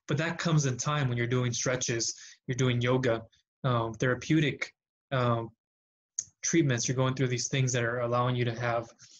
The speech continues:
tension release, right? Going to a chiropractor, being able to have massages to be able to release this, relieve this, this, this tension that you have. So, you know, I'm bending over here and I'm stretching as far as I can.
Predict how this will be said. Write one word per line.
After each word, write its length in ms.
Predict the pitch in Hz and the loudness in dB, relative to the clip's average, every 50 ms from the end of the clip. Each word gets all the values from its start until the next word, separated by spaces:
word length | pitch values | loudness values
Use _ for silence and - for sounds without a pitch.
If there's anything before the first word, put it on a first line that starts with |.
| - - - _ _ _ _ - | -20 -20 -20 _ _ _ _ -4
tension 360 | - 143 147 151 - 147 127 | -2 0 0 2 2 0 0
release, 360 | 123 120 117 117 113 110 - | 0 -2 -2 -4 -4 -4 -4
right? 100 | 117 113 | -4 -4
Going 220 | - 123 120 123 | -2 -2 0 0
to 60 | 123 120 | 0 0
a 60 | 117 | -2
chiropractor, 720 | 120 - - 135 131 131 131 - 135 117 117 110 - 120 | -4 -4 -2 0 0 0 -2 -2 -6 -6 -6 -6 -8 -8
being 160 | 117 123 123 | -6 -6 -4
able 200 | 123 120 120 123 | -4 -4 -4 -6
to 240 | 117 - - 123 117 | -6 -4 -4 -4 -2
have 180 | 117 120 117 117 | -2 -2 -4 -2
massages 640 | 120 113 - - 120 123 135 127 123 113 107 - | -4 -4 -2 -2 -2 -2 -2 -4 -4 -6 -8 -8
to 60 | - | -6
be 40 | 127 | -6
able 160 | 123 123 123 | -4 -4 -4
to 180 | 123 - 127 117 - - _ _ _ _ _ _ _ _ _ _ _ _ - | -4 -6 -8 -8 -10 -14 _ _ _ _ _ _ _ _ _ _ _ _ -8
release 320 | 127 117 117 127 135 139 - | -8 -4 0 0 0 0 0
this, 360 | 156 - 135 - - - - 196 202 139 | -2 -2 -2 -2 -2 -4 -6 -6 -4 -4
relieve 260 | 135 123 131 135 135 | -2 -2 -2 -2 -2
this, 280 | 127 120 - - - _ | -2 -4 -4 -6 -8 _
this, 160 | - 127 123 120 | -10 -10 -8 -8
this 180 | - 120 - | -10 -10 -6
tension 340 | - - 139 139 - - 127 | -4 -2 0 0 0 -2 -4
that 120 | 120 113 113 | -4 -6 -8
you 120 | 113 117 | -8 -6
have. 260 | 131 151 151 123 - | -4 -4 -4 -4 -4
So, 280 | - - 131 120 120 - - - - - _ _ _ _ _ | -2 -2 -2 -2 -2 -6 -12 -20 -20 -20 _ _ _ _ _
you 80 | 143 127 | 0 2
know, 40 | 117 | 2
I'm 100 | 117 117 | 2 0
bending 280 | 131 139 147 147 139 | 2 4 4 6 6
over 260 | 127 127 127 123 127 127 | 6 4 4 4 2 2
here 380 | 123 127 127 127 127 123 123 - _ _ _ _ | 2 2 2 2 0 0 -4 -10 _ _ _ _
and 80 | 127 120 | -6 -4
I'm 80 | 117 | -4
stretching 380 | - - - 135 131 - - 131 | -2 0 0 0 0 2 2 2
as 100 | 123 - | 2 2
far 220 | - 135 131 135 | 0 2 2 4
as 100 | 131 123 | 2 2
I 60 | 127 | 0
can. 500 | 123 123 - 139 131 123 117 117 113 117 | 0 -2 -2 -2 0 0 0 0 -2 -4